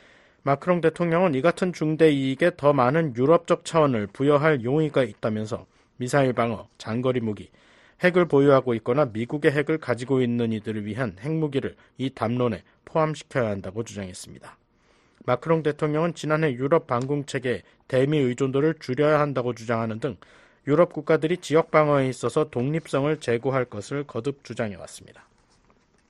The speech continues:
북한이 국경을 봉쇄했던 이천이십삼 년 굶주린 주민들의 모습을 담은 영상이 공개됐습니다. 일본 티비에스 방송은 이십팔 일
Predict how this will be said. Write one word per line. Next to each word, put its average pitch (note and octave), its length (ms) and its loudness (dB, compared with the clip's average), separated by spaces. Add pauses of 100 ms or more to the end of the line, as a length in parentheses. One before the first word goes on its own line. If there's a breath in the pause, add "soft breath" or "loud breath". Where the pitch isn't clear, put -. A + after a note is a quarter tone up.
(3000 soft breath)
북한이 F#3 340 -2
국경을 F3+ 460 2
봉쇄했던 D#3 720 2
이천이십삼 C#3 840 -4
년 G#2+ 200 -2
굶주린 C3+ 500 -2
주민들의 A#2+ 480 -2
모습을 A#2+ 400 -2
담은 A2 260 -2
영상이 G#2 460 -6
공개됐습니다. G#2 920 -8 (140)
일본 A#2 380 -2
티비에스 C#3+ 500 -4
방송은 B2 500 -2
이십팔 A#2 400 -4
일 A#2 160 -2